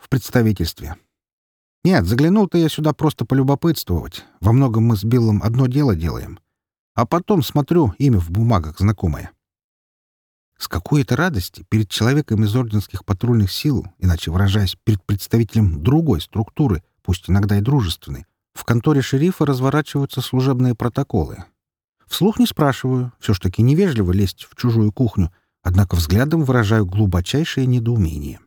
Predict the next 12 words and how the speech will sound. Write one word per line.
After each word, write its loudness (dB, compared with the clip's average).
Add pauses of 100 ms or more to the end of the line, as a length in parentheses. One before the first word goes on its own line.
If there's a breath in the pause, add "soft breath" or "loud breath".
(720)
Ну 6
пусть 0
даже 2
увидел 2
знакомое 2
имя. 2 (340)
Что, 0
самому 4
нельзя 2
было 2
выйти 0
представиться — -4